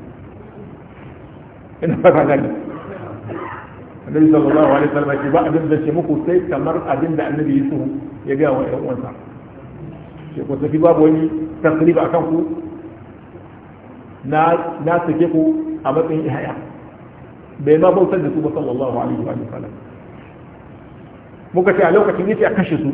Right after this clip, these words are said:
duk gaba ɗaya a kashe su. In yace duk gaba ɗaya mutane Makka sun zama bayi, sun tabbata matsayin bayi. Ko ba haka ne ba?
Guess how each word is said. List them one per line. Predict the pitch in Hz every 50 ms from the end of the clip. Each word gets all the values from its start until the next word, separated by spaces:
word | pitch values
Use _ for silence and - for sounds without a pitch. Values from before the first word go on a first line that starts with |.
| - - 143
duk | 160 220 160 151
gaba | 180 151 156
ɗaya | 151 156 160 165
a | -
kashe | 135 117 110 -
su. | - - - - - - - - - - - - - - - - - - -
In | 175 208
yace | 202 208 190 151 - -
duk | 160 220 - - - -
gaba | - 170 180 - 170 180 -
ɗaya | 185 185
mutane | 185 190 - 165 139 147
Makka | 151 151 151 143 -
sun | 147 147
zama | 139 147 147 139
bayi, | 143 143 147 143
sun | - -
tabbata | - 135 120 123 - 123
matsayin | 117 117 - - 117
bayi. | 120 120 - - - - - - - - - - - - - - - - - - - - - - - -
Ko | - 202
ba | 190 170
haka | 139 143 135
ne | 135
ba? | 123